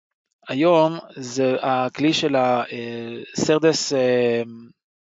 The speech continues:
סרדס, אה, טולבוקס, אוקיי? זה בעצם כלי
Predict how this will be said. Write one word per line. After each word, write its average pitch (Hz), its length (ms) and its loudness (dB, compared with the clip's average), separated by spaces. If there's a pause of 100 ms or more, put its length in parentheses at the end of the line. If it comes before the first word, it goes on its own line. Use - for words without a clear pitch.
(260)
סרדס, 143 480 0
אה, 123 200 0
טולבוקס, 170 540 -2 (520)
אוקיי? 160 340 0
זה 135 80 -4
בעצם 143 340 -6
כלי 160 320 4